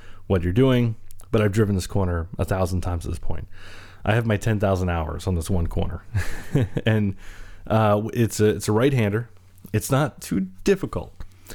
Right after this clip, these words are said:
but you have to drop about ten miles an hour off your speed, or five miles an hour or so. Uh, you gotta, you should preload the suspension. You should preload the suspension for every corner.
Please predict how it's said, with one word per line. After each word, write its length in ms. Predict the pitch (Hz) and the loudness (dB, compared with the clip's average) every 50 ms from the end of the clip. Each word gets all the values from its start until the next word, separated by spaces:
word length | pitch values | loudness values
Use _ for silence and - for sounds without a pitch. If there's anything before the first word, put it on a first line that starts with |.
| - - - - - - - - - - - - - | -18 -18 -20 -20 -20 -20 -20 -20 -20 -20 -18 -14 -6
but 340 | 110 110 120 123 120 - - - - - - - - - - - - - - - - - - - - - - - - - - - - | 0 2 4 4 2 0 -6 -20 -20 -20 -20 -20 -20 -20 -20 -20 -20 -20 -18 -16 -16 -14 -14 -14 -14 -12 -14 -12 -12 -14 -12 -6 0
you 180 | 123 123 117 | 2 4 4
have 180 | 110 123 123 - | 4 2 0 0
to 80 | - 120 | -2 0
drop 420 | 110 113 104 104 101 - - - - - - - | 0 2 2 2 0 -4 -8 -20 -20 -16 -6 -4
about 280 | 110 98 101 95 95 | 0 0 0 0 0
ten 180 | - - 107 104 | 0 -2 0 2
miles 280 | 101 98 95 92 87 | 2 2 2 0 0
an 60 | 101 92 | 0 0
hour 160 | 90 90 87 | 0 2 0
off 180 | 82 82 - | -2 -2 -4
your 80 | - 95 | -6 -8
speed, 400 | - - - 123 117 113 110 98 | -6 -2 0 2 2 4 4 2
or 60 | 98 | 2
five 240 | 90 - 101 95 95 | 0 0 0 0 2
miles 220 | 95 90 87 82 | 0 0 0 -2
an 60 | 90 87 | -2 -2
hour 180 | 87 87 85 | -2 0 0
or 80 | 85 85 | -2 -2
so. 360 | - - 98 90 90 87 - - - - - - - - - - - - - - - - | -2 -2 -2 -2 -2 -6 -8 -10 -16 -16 -12 -12 -10 -10 -10 -12 -12 -14 -16 -14 -12 -4
Uh, 480 | - 101 101 101 95 92 92 90 90 87 92 - - | 0 2 2 4 4 4 4 2 2 0 -2 -6 -6
you 80 | - 120 | -2 0
gotta, 180 | 160 147 139 - - - - | 0 0 -2 -4 -12 -14 -8
you 280 | 85 - - 113 101 127 | -6 -4 -2 0 0 0
should 280 | 117 - 143 135 - | 2 2 0 0 2
preload 340 | - 143 131 123 123 123 123 | 2 2 2 4 2 2 2
the 80 | 113 110 | 2 -2
suspension. 460 | - - 104 - 117 113 - 143 147 | -6 -6 -2 0 0 0 2 0 0
You 80 | 123 104 | 0 0
should 180 | - - 95 | 0 -2 -2
preload 360 | - 110 104 104 101 98 92 | 0 0 2 2 0 -2 -2
the 80 | 87 87 | -4 -6
suspension 600 | - - - - 98 90 - - 95 98 95 92 | -8 -8 -4 -4 -4 -2 -2 -4 -6 -4 -6 -6
for 340 | - - - 92 90 87 85 - - - - 131 | -6 -6 -4 -2 -2 -2 -4 -8 -14 -10 -2 0
every 240 | 113 113 123 123 | 0 2 2 0
corner. 320 | 101 - 92 82 - - | -2 -2 -4 -6 -6 -8